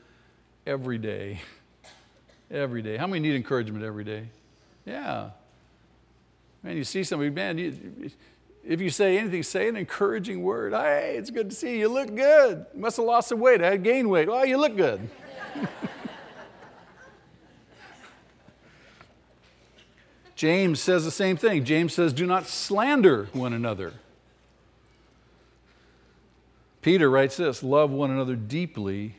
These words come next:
from the heart." And of course, John,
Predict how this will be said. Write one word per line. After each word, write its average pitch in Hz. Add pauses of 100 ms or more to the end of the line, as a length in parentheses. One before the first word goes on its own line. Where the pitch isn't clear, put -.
from 117
the 113
heart." 95 (1400)
And 127
of 120
course, 117
John, 120